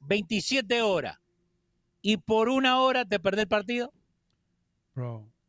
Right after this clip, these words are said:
Speaker 2: I swear to God, listen to this. Yo soy fanático de los Yankees de Nueva York. Yo me acuerdo
Speaker 1: Sí.
Speaker 2: cuando Wade Boggs, que es uno de los favoritos míos, eh, eh,
Speaker 1: Ujú.
Speaker 2: había que viajar a, a, a Atlanta, hermano. Y yo estaba trabajando
Speaker 1: Sí.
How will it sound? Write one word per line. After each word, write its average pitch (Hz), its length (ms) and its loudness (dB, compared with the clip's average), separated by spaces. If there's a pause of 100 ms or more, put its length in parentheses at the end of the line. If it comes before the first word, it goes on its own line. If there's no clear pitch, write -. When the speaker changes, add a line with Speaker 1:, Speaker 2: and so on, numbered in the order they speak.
(120)
Speaker 2:
I 139 140 -4
swear 139 340 -6
to 135 80 -6
God, 127 140 -4
listen 143 260 -4
to 143 100 -10
this. 127 280 -8 (340)
Yo 151 100 -4
soy 170 160 -4
fanático 139 500 -6
de 123 80 -4
los 120 120 -2
Yankees 127 320 -4
de 120 80 -4
Nueva 113 180 -6
York. 113 200 -8 (500)
Yo 139 80 -6
me 156 100 -4
acuerdo 147 340 -4
Speaker 1:
Sí. 156 80 -2
Speaker 2:
cuando 131 200 -4
Wade 143 220 -6
Boggs, 135 440 -4
que 123 80 -12
es 117 60 -6
uno 135 160 -6
de 127 60 -2
los 120 100 -6 (420)
favoritos 120 520 -10
míos, 117 300 -6 (680)
eh, 117 400 -6
eh, 147 40 -14
Speaker 1:
Ujú. 139 80 -8
Speaker 2:
había 147 240 -2
que 143 120 -6
viajar 135 340 -2
a, 143 120 -8
a, 120 560 -6 (220)
a 120 100 -2
Atlanta, 120 540 -4
hermano. 101 340 -12 (400)
Y - 80 -6
yo 131 60 0
estaba 139 260 -2
trabajando 120 800 -6
Speaker 1:
Sí. - 60 -20